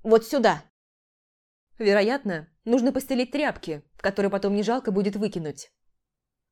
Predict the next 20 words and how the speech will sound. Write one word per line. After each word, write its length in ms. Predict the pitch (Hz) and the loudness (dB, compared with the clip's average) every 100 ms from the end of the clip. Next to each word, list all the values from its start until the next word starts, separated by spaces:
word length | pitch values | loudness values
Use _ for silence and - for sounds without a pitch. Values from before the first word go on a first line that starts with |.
| - | -18
заботливо 540 | 170 175 160 202 247 247 | -10 -8 -6 -6 -6 -4
предложил 420 | 247 226 214 160 | -2 -4 -4 -6
капитан. 480 | - 214 185 135 143 _ _ _ _ _ _ _ _ - | -6 -8 -8 -12 -16 _ _ _ _ _ _ _ _ -4
"Постираем! 720 | 214 214 208 208 214 175 156 _ _ _ 165 | -4 -2 2 4 4 2 -6 _ _ _ 4
Давай 320 | 220 262 185 | 4 6 4
её 100 | 185 | 2
сюда!" 460 | - 240 196 151 _ _ _ _ _ _ - | -2 -2 -2 -4 _ _ _ _ _ _ -10
указала 420 | - 226 214 202 | -2 0 2 0
рукой 260 | 196 202 196 | 0 -4 -4
бабушка, 540 | 185 226 190 - - - _ _ - | -4 -4 -8 -12 -16 -18 _ _ -6
наблюдая, 420 | 220 202 202 214 | -2 0 2 2
как 160 | 202 190 | 0 -4
Варвару 400 | 196 190 254 196 | -4 -2 -4 -4
усаживают 560 | - 240 226 220 226 - - - | -6 -6 -6 -6 -8 -10 -16 -8
на 100 | 247 | -4
полуторную 480 | 269 220 220 226 226 | -2 -2 -2 -2 -4
кровать, 500 | 269 233 160 - _ - | -4 -6 -8 -12 _ -8
заваленную 580 | 185 185 196 240 196 180 | -2 -2 0 0 -2 -2
вязаными 340 | 202 180 196 | -4 -2 -4
драконами. 680 | 185 208 214 180 147 139 | -4 -6 -6 -10 -10 -16